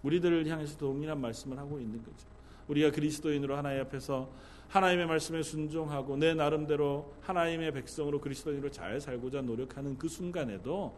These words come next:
여전히 우리들은 이 이스라엘 사람들과 같이 죄의 유혹을 받을 수 있고 죄에 넘어질 수 있고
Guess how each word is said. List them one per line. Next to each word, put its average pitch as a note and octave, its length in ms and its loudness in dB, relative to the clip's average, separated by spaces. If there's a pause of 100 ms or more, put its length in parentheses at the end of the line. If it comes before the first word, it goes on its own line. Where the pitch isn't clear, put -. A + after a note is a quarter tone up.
(360)
여전히 A#3+ 340 10
우리들은 F3 640 6 (300)
이 F#3 180 2
이스라엘 G3 480 4
사람들과 D#3 560 4
같이 C3 640 0 (260)
죄의 C3+ 380 6
유혹을 C#3+ 380 2
받을 C#3+ 280 2
수 D3 160 -6
있고 D3 560 0 (160)
죄에 C3+ 300 0
넘어질 C#3 440 2
수 C#3+ 180 -4
있고 D3 540 0